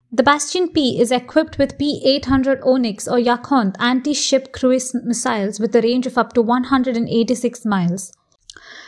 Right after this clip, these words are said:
The two-stage missile uses a solid fuel booster for initial acceleration, which it ejects after burnout, and a liquid fuel ramjet in its second stage to achieve supersonic speeds.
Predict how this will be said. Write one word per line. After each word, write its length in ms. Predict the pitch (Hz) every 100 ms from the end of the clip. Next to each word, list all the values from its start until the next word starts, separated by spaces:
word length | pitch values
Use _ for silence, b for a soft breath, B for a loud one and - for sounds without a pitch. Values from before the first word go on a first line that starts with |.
| B
The 80 | -
two-stage 500 | 285 349 349 311 311
missile 400 | 277 285 262 220
uses 320 | 214 240 269
a 80 | 254
solid 500 | 240 - 262 277 294
fuel 300 | - 262 269
booster 480 | 220 285 285 220 214
for 220 | 202 240
initial 460 | 240 247 254 - 254
acceleration, 920 | 240 - 240 226 240 240 202 175 175 B B B
which 240 | 202 247 247
it 140 | 196
ejects 420 | 214 196 320 -
after 260 | 262 240 247
burnout, 540 | 220 233 202 180 185 - -
and 140 | 226
a 40 | 226
liquid 380 | 226 233 302 302
fuel 300 | 277 269 254
ramjet 500 | 254 277 247 190 -
in 140 | 220
its 160 | 233 -
second 360 | 254 240 285
stage 380 | 285 240 208 202
to 140 | 247 202
achieve 380 | 220 - 240
supersonic 580 | 226 247 240 240 220 208
speeds. 540 | - - 208 175 -